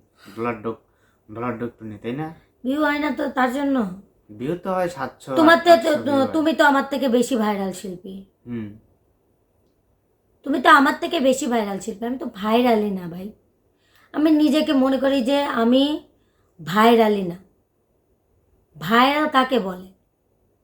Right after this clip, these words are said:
Speaker 2: যাকে সবাই চেনে। আমাকে কয়জন চেনে?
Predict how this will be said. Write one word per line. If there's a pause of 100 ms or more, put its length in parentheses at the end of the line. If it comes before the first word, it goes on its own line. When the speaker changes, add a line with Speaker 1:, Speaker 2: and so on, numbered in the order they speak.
(600)
Speaker 2:
যাকে
সবাই
চেনে। (440)
আমাকে
কয়জন
চেনে?